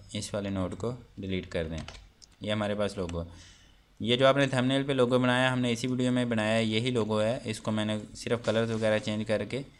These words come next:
थंबनेल पे अपलोड किया है। इसकी आप एक कॉपी कर लें और उसको यहाँ से इसका जो है मिरर चेंज कर दें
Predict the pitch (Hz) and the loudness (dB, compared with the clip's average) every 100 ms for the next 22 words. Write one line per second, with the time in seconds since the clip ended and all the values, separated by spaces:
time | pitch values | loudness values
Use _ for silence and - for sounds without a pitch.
0 | - - - - - 104 104 104 107 104 | -20 -20 -20 -14 -4 -2 0 0 0 -2
1 | 110 107 110 90 87 85 87 - 92 - | 0 -2 -2 -2 -2 -2 -4 -12 -16 -16
2 | - - - - - - _ _ - - | -16 -14 -14 -16 -20 -20 _ _ -20 -20
3 | - - - - - - - - - 110 | -20 -20 -20 -20 -20 -20 -20 -20 -6 -4
4 | 110 147 143 139 139 123 120 139 139 131 | 0 6 6 6 4 4 4 4 2 2
5 | 135 143 - _ - _ _ _ - _ | -2 -4 -14 _ -20 _ _ _ -20 _
6 | _ _ - - _ 110 110 117 117 113 | _ _ -20 -20 _ 0 4 4 2 -4
7 | 113 120 117 117 113 - 113 110 - 110 | 0 2 2 2 0 0 0 0 -2 -2
8 | 107 104 104 120 - - - _ _ 104 | 0 0 -2 -6 -16 -20 -20 _ _ -2
9 | 107 113 113 98 92 90 82 85 | 0 0 0 0 0 -2 -2 -4